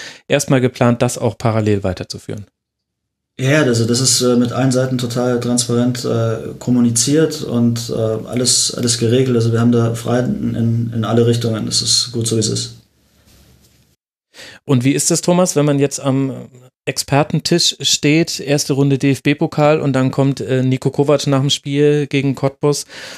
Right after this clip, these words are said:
Speaker 1: und, äh, du darfst mal kurz einordnen, warum's lange Zeit erstmal so ein bisschen zäher lief bei den Bayern und dann auf einmal besser?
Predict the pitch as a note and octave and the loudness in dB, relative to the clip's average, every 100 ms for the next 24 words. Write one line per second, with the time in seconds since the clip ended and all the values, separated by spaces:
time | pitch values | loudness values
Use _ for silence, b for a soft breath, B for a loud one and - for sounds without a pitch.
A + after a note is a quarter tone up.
0 | B B2+ A#2+ C3 B2 B2+ B2 B2+ B2+ B2 | B 0 0 0 0 0 0 2 2 0
1 | - C3 B2+ C#3 - C3+ - C#3 D3 C#3+ | 0 -2 0 -2 0 0 0 -2 2 0
2 | D#3 D3 C3+ A#2+ D3+ D3+ - - _ _ | 2 2 2 0 0 0 -4 -10 _ _
3 | _ _ _ _ - B2+ C3 C#3+ - C#3 | _ _ _ _ -6 0 2 2 2 0
4 | C#3 C3 C3+ - C3 B2 C3 C3 C3 A2+ | 0 -2 -2 0 2 2 2 2 0 0
5 | C#3 D#3+ D#3 D#3 - D3 D3 C#3+ D#3+ D#3 | 2 4 2 0 2 2 2 2 2 2
6 | B2+ C3+ C#3 B2+ C3 C3 C3 C3 F3+ | 0 0 -2 -4 -2 0 0 -2 -2